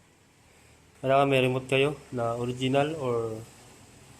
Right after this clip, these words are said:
mas maganda original. Pero kung wala naman, universal. Pero kailangan iset nyo pa yung ano sa universal para mag-conflict dito sa ano.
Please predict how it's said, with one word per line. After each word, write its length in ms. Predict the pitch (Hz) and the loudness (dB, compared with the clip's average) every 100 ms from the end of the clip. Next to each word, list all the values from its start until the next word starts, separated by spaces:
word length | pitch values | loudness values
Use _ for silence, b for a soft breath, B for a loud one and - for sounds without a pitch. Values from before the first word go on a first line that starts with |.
| - - - - - - - - - - - - - - - - - - | -20 -20 -20 -20 -20 -20 -20 -20 -20 -20 -20 -20 -20 -20 -20 -18 -18 -12
mas 400 | 135 123 - - | -8 -8 -10 -8
maganda 320 | 147 143 156 | -2 0 4
original. 480 | 139 127 139 123 117 - - | 2 4 2 2 0 -12 -10
Pero 160 | - 139 | -2 -2
kung 320 | 139 143 139 | 0 -2 0
wala 160 | 139 139 | 0 0
naman, 240 | 135 120 | 0 -4
universal. 560 | 120 127 123 117 117 110 - - - - - - - - - - - - - - - - | -4 -2 0 0 0 -4 -8 -20 -20 -20 -20 -20 -20 -20 -20 -20 -20 -20 -20 -20 -20 -6
Pero 160 | 123 | -2
kailangan 400 | 131 131 131 131 | 2 4 4 2
iset 240 | 135 123 - | 0 -4 -2
nyo 80 | 127 | -2
pa 160 | 120 | 0
yung 560 | 117 117 117 113 113 113 | 2 0 -4 -6 -6 -6
ano 160 | 113 | -6
sa 160 | - 113 | -6 -6
universal 480 | 110 107 110 117 110 | -6 -8 -10 -10 -8
para 320 | 110 104 104 110 - - - - - - - - - - - - - - | -6 -6 -8 -12 -20 -20 -20 -20 -20 -20 -20 -20 -20 -20 -20 -20 -20 -16
mag-conflict 1900 | 123 117 117 113 110 107 127 - _ _ _ _ _ _ - 131 120 117 107 | -2 0 2 0 -2 -6 -12 -20 _ _ _ _ _ _ -10 -8 -6 -8 -8
dito 240 | 117 104 110 | -10 -12 -10
sa 160 | 107 | -10
ano. 160 | 104 107 | -12 -18